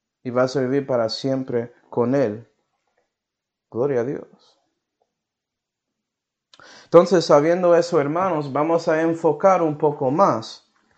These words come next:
enfocando a la santificación que Dios nos ofrece hoy en día,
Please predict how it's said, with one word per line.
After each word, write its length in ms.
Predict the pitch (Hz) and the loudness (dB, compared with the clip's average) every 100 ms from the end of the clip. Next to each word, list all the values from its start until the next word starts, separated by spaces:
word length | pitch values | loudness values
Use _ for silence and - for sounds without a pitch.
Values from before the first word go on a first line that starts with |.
| _ _ _ _ _ | _ _ _ _ _
enfocando 640 | 131 135 151 147 165 180 175 | -6 0 2 4 4 4 4
a 60 | |
la 160 | 165 156 | 4 4
santificación 1040 | 165 170 170 165 175 165 151 151 185 185 | 2 0 0 -2 -2 0 0 0 0 -2
que 140 | 180 147 | 0 0
Dios 320 | 151 165 175 | 0 0 0
nos 200 | 160 165 | -2 -2
ofrece 560 | 139 - 160 165 - | -4 -2 0 2 2
hoy 220 | 143 147 147 | 2 4 2
en 220 | 131 131 | 0 -2
día, 480 | 185 196 139 151 | -2 -2 -2 -4